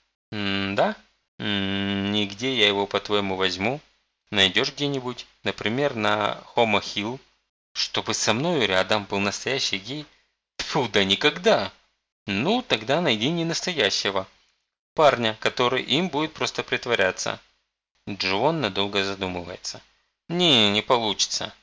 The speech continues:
наконец говорит он. "Почему?" спрашивает Чон Хан. "Не смогу",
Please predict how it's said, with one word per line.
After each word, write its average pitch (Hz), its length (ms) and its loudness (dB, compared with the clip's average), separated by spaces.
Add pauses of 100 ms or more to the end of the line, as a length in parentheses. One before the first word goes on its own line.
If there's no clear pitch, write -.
(160)
наконец 92 420 -8
говорит 92 460 -10
он. - 60 -18 (340)
"Почему?" 98 560 0 (460)
спрашивает 95 680 -2
Чон 95 180 -6
Хан. 98 280 -8 (580)
"Не 214 100 2
смогу", 196 480 2